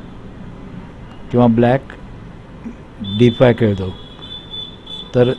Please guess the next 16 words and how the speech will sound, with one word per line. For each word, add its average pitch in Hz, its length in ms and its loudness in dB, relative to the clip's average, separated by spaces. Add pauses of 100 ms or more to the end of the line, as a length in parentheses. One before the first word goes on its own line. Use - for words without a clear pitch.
सी 139 220 4
फाय 147 280 8
आणि 156 360 6
जे 147 200 8
कॅसल 143 460 8
आहे 135 240 10
त्याचा 131 340 6
आपण, 131 500 6
अ, 127 200 4
याच्या 120 340 6
आधी 127 160 6
व्हिडिओ 123 360 6
मी 123 160 6
अपलोड 117 580 4
केलेले 113 320 6
आहेत, 104 220 4